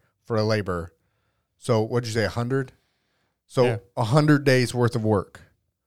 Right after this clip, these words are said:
Speaker 1: which is still a lot of money.
Speaker 2: Yeah. Nowhere near twenty years.
Speaker 1: <laughs> Times ten thousand.
Speaker 2: Right.
Speaker 1: So just comparing the two, this is nothing. This is a couple pennies compared to a mortgage. And he's demanding it.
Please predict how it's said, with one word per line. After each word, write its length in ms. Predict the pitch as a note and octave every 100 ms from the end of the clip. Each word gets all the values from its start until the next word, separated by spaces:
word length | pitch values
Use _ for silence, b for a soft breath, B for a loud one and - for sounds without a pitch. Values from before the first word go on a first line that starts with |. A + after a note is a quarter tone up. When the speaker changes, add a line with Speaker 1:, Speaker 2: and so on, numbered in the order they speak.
| -
Speaker 1:
which 180 | G#3 A#3+
is 120 | B3+ - -
still 300 | - A#2+ B2
a 20 |
lot 220 | E3+ F3+
of 40 | G3+
money. 300 | G#3 F#3 - _ -
Speaker 2:
Yeah. 140 | C#3 D#3 _ _ _ _ _ _ _ -
Nowhere 560 | A2 A2 A2 A#2 A2
near 260 | A2 A#2 A2+
twenty 460 | - - B2+ A2+
years. 720 | G2+ G#2+ D#3+ D#3+ A#2 B2 A#2+ -
Speaker 1:
<laughs> 80 | -
Times 340 | - D#3 C#3+ -
ten 240 | D3+ D3+
thousand. 760 | D3+ C3 C3 D3+ A#2+ G2+ E2 - - -
Speaker 2:
Right. 460 | C3+ A2+ C#3+ D#3+ _
Speaker 1:
So 340 | - D3+ C3+ - -
just 400 | D#3 D#3 - -
comparing 540 | C#3+ B2+ C#3 E3 D#3
the 40 | A2
two, 220 | - A2
this 220 | D3+ -
is 120 | E3+
nothing. 460 | F3 G3 - D#2+ D#2+ _ -
This 120 | D#3
is 140 | F#3+ F3
a 60 |
couple 260 | E3+ F3+ E3+
pennies 500 | - C#3+ F3+ B2+ -
compared 440 | - G2+ A#2 A#2
to 220 | - A2 -
a 60 |
mortgage. 640 | A#2+ B2 A2 E2+ F2 - - _ _ _ _ _ _ _ _ _ _ _ _ _ _ _ _ _ _ _
And 120 | B2 A#2
he's 180 | C3 -
demanding 800 | A#2 A2+ A2+ A#2+ A#2 A#2 G2+ E2+
it. 160 | D2+